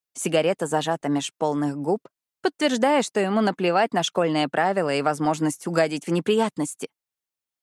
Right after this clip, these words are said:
Мы никогда не разговаривали — но я наблюдала за ним на протяжении многих лет. Я знаю, что он живёт в трейлерном парке Bayview Estates. Знаю, что в школе есть только один человек, кого он считает своим другом —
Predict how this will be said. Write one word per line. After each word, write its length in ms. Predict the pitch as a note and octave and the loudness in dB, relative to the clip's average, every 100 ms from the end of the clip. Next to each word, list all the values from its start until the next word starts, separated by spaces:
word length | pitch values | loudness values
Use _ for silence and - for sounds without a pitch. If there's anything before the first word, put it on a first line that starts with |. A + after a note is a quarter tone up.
| _ - | _ -2
Мы 160 | G3+ | 0
никогда 420 | G3 F3+ E3+ E3+ | 0 0 0 0
не 120 | F#3 F3+ | 0 0
разговаривали — 680 | E3+ F#3+ F#3+ E3+ C#3+ C#3 - _ _ _ _ | 0 0 0 -2 -4 -6 -10 _ _ _ _
но 100 | A3 | 0
я 180 | A3+ A#3+ | 2 2
наблюдала 480 | A#3 G#3 G3+ G#3 G3 | 0 0 2 2 2
за 140 | F#3 | 0
ним 200 | F#3 G#3+ | 0 2
на 100 | B3 | 0
протяжении 580 | A3+ F#3+ F3+ E3 F#3+ G3+ | 0 -4 -2 -2 -2 -2
многих 460 | G3 E3+ D#3+ D#3+ - | 0 0 -2 -6 -8
лет. 220 | D3 C#3+ _ _ _ _ _ _ _ | -8 -10 _ _ _ _ _ _ _
Я 200 | G#3 F#3 | 2 2
знаю, 280 | F3+ G#3+ G3 | 4 2 0
что 200 | E3 D#3+ | 0 0
он 100 | D#3 | 0
живёт 320 | D#3 D#3+ D#3 | 0 -2 -2
в 80 | - | -4
трейлерном 640 | - F3+ E3 D3 D#3 D3 | -2 0 2 2 0 -2
парке 420 | C#3+ E3+ F3 D3+ D3 _ _ - | 0 0 0 -8 -10 _ _ -6
Bayview 520 | F3+ E3+ D#3+ D#3+ F3 | 0 2 2 2 2
Estates. 580 | F3 - G#3 D3+ - - _ _ _ _ _ _ _ _ | 0 -4 -6 -6 -12 -16 _ _ _ _ _ _ _ _
Знаю, 320 | A#3 B3 D#4+ | 0 2 4
что 180 | D#4 A#3+ | 2 -2
в 40 | G#3 | -4
школе 340 | - C4+ B3 | 0 2 2
есть 220 | G3+ F#3 | 0 -2
только 300 | - G3 G#3 | -2 -2 0
один 240 | G3+ G#3 G3 | 0 0 -2
человек, 400 | - E3+ D#3+ G#3+ | 0 0 0 -2
кого 220 | - D#3+ | -2 0
он 140 | D#3 D3+ | 0 -2
считает 420 | - D#3+ D#3+ D#3 | -4 -2 -2 -2
своим 320 | - F3+ F#3 | -4 -2 0
другом — 420 | A3 G#3+ D3 C#3+ | 0 0 -2 -6